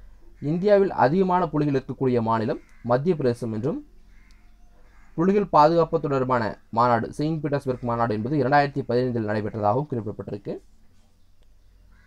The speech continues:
இதுல சரியான கூற்றுன்னு பார்க்கும்போது, ஆப்ஷன் பி, ஒன்று, இரண்டு, மூன்று கூற்றுகள் சரியானதாக இருக்கிறது.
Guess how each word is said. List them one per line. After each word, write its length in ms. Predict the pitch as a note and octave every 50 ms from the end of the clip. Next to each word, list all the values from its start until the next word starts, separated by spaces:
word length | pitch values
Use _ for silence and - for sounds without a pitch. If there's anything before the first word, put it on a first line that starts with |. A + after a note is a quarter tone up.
| - - -
இதுல 100 | A#2+ C3
சரியான 420 | C3+ - C3+ B2+ C#3+ D#3+ D#3+ D#3+
கூற்றுன்னு 340 | D#3 - C#3+ C3+ - C3 A#2+
பார்க்கும்போது, 600 | A#2 A2+ G#2+ - - A2+ G#2 G#2+ B2 F#3 F#4 G4 - _ _ _ _ _ _ - _ _ - - - - _ _ - - - - -
ஆப்ஷன் 380 | - A#2+ - - - D3 A3+ E4+ - A#2 A#2+
பி, 180 | A#2 A2 G2 - - - - - - - - - - - - - - -
ஒன்று, 420 | - A#2+ C3 C#3+ D3 D3 F#3 F3+ D3+
இரண்டு, 340 | C#3 C#3 D3 D3 D3 D#3 D3
மூன்று 280 | C3 C3 C#3+ C#3+ C#3+
கூற்றுகள் 280 | C3 - A#2+ B2 B2 C#3
சரியானதாக 520 | C3 - B2 A2 A#2+ A#2+ A#2+ A2+ A#2 A#2
இருக்கிறது. 480 | A2+ G2+ G2+ G#2 G#2 A2 F3+ F4+ G4+